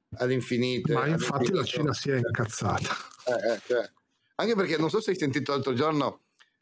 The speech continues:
Speaker 1: eh, correggimi se sbaglio, ma ho letto sta notizia che è bellissima, che, eh, gli americani dicono alla Cina: "Non potete inviare, eh, armi a-, alle-, a-,
Speaker 2: Alla Russia.
Speaker 1: alla Russia." E voi dite: "Ma perché, perché voi le potete inviare all'Ucraina?"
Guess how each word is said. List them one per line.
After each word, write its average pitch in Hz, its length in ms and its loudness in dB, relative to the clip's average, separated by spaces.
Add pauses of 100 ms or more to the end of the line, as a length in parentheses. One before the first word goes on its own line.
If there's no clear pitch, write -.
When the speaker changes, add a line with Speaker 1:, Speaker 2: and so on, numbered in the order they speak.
Speaker 1:
eh, 127 160 0
correggimi 135 480 0
se 117 140 -12
sbaglio, 127 340 0
ma 117 160 0 (260)
ho 117 100 2
letto 143 200 0
sta 131 140 -2
notizia 127 320 0
che 117 60 0
è 110 40 0
bellissima, 113 580 0
che, 110 500 -2 (360)
eh, 117 240 2
gli 127 100 2
americani 143 440 0
dicono 139 240 0
alla 131 80 2
Cina: 123 240 -2
"Non 147 220 0
potete 180 360 0
inviare, 160 760 0 (220)
eh, 123 380 0
armi 160 500 0 (140)
a-, 123 440 0
alle-, 123 400 0
a-, - 100 -2
Speaker 2:
Alla 143 240 2
Russia. 127 380 0 (380)
Speaker 1:
alla 156 200 0
Russia." 139 500 -2
E 156 80 -2
voi 185 160 2
dite: 156 180 -2
"Ma 165 80 2
perché, 190 380 0
perché 185 300 -2
voi 180 160 2
le 160 60 -4
potete 151 280 0
inviare 156 240 2
all'Ucraina?" 151 580 0